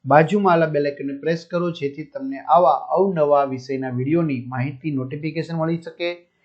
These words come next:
વીડિયો લાઈક કરો, તમારા મિત્રો દોસ્તોને શેર કરો. ધોરણ છ, વિષય સામાજિક વિજ્ઞાન વાર્ષિક પરીક્ષાનું આપણે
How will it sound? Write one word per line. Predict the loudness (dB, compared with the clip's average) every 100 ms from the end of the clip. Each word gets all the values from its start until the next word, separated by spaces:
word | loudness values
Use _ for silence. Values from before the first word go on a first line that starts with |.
| _ -4
વીડિયો | 0 4 6
લાઈક | 6 4 4
કરો, | 2 4
તમારા | 2 0 2 2
મિત્રો | 0 -6 -6
દોસ્તોને | -4 -6 -8 -4 -4 -6 -14
શેર | -10 -2 -2 -2
કરો. | -6 -14 -14 _ _ _ _ _ _ _ _ _ _ -20 _ _
ધોરણ | 4 6 6
છ, | 4 6 8 8
વિષય | 4 6 4
સામાજિક | 6 2 4 4 2
વિજ્ઞાન | 0 0 0 2
વાર્ષિક | 2 2 -2 -4 -4
પરીક્ષાનું | -6 -8 -10 -6 -6
આપણે | -4 -4 -4 -6